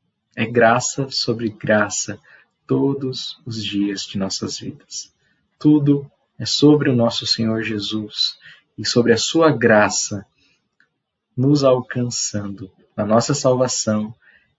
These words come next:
e nos santificando pelo Espírito, pela graça,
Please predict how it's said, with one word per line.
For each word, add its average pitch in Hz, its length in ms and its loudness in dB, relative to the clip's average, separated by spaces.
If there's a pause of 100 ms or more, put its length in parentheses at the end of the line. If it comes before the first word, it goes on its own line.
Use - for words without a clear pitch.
e 110 260 4 (240)
nos - 360 -4 (260)
santificando 143 720 2
pelo 117 160 2
Espírito, 110 720 0
pela 110 240 2
graça, 101 680 0